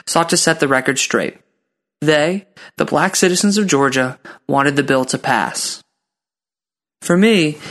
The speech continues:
these documents and this debate feature three main themes or concepts that can be helpful in deepening your Reconstruction curriculum.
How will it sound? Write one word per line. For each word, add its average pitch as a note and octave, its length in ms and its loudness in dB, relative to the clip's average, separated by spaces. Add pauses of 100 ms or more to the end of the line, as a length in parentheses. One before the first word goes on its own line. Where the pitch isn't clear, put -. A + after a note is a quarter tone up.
(160)
these B3+ 160 0
documents B3+ 560 2
and F3+ 100 2
this F#3 160 0
debate C#3 400 2
feature D3+ 240 -2
three G3 400 0
main F#3 320 2
themes D3+ 360 2
or D#3 60 0
concepts B2+ 600 -2
that C#3 140 -4
can C#3+ 120 -2
be C#3+ 80 -2
helpful F3+ 440 0
in C#3 140 -2
deepening F3+ 480 0
your B2+ 100 0
Reconstruction C3+ 760 -2
curriculum. A#2 680 -4